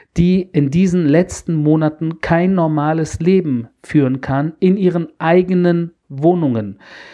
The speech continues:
Äh, über ein Prozent der Bevölkerung oder zwischen eins und eins Komma fünf Prozent der israelischen Bevölkerung würde in Deutschland bedeuten,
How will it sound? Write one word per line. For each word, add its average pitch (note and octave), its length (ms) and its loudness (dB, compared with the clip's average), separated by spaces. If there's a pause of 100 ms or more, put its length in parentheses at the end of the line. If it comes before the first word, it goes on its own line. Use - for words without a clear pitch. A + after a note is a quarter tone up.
(260)
Äh, C#3+ 240 2
über A3+ 320 2
ein F#3+ 240 0
Prozent F#3 480 -2
der F3+ 60 2
Bevölkerung D#3 580 0
oder D3 180 0
zwischen D#3 320 -8
eins E3+ 380 -2
und D3+ 100 -4
eins D#3 260 -4
Komma D#3 200 -6
fünf F3 320 -8
Prozent D#3 420 -2
der D3+ 80 2
israelischen D3 480 -4
Bevölkerung D3+ 680 -4
würde F#3 340 4
in C#3+ 380 -4
Deutschland D#3+ 680 0
bedeuten, C#3 800 -2